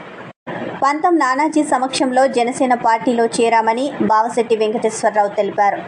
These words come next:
అనంతరం వీరందరికీ పార్టీ కండువాలు వేసి పార్టీలోకి సాదరంగా నానాజీ ఆహ్వానం పలికారు.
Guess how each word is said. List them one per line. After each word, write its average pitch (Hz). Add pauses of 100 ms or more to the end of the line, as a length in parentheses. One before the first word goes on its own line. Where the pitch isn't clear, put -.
(120)
అనంతరం 233
వీరందరికీ 247
పార్టీ 240
కండువాలు 226
వేసి 226 (400)
పార్టీలోకి 269
సాదరంగా 247
నానాజీ 226
ఆహ్వానం 214
పలికారు. 208